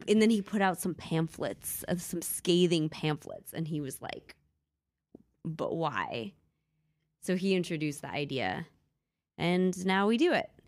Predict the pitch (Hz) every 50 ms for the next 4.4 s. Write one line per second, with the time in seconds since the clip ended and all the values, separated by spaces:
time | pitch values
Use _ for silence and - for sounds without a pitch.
0 | _ _ _ _ - 208 220 220 220 - - _ _ _ _ _ _ _ _ _
1 | _ _ 214 - 247 240 220 190 214 185 - - - - - - - _ _ _
2 | _ - 175 156 - 214 202 214 233 233 240 240 220 202 - - - _ _ -
3 | - - - - 180 190 196 175 180 175 165 156 151 147 151 151 - - 165 151
4 | 147 98 98 113 120 214 220 208